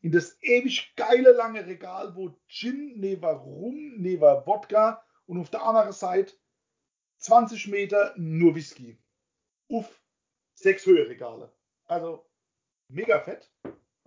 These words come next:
Und es gibt eine, eine, äh, Holiday, ähm,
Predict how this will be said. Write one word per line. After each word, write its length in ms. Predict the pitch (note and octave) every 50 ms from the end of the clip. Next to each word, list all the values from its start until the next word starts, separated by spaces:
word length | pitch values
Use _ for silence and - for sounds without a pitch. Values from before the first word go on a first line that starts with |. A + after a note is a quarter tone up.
| - _ _ _ _ _ _ _ _ _ _ _ -
Und 320 | A3 A#3+ E4 - _ _ _ _ _ _ _ _ _ _
es 140 | - D3+ -
gibt 200 | D4 D4 D4 -
eine, 520 | - E3+ F3 F3 E3+ D#3+ D#3 D3+ - - -
eine, 560 | D#3 D3+ D3+ D3+ C#3+ C3+ B2+ B2 B2 - _ -
äh, 400 | B2+ A#2 A2+ A#2 A2 A2+ A2 - _ _ _ _ _ _ _ _
Holiday, 760 | - - C#3+ - - - - - - - - A4 - G4 A4 - _ _ _ _ _ _ _ _
ähm, 640 | - D#3+ D#3+ D#3+ D#3 D#3 D#3 D#3 D#3 D#3 D#3 - -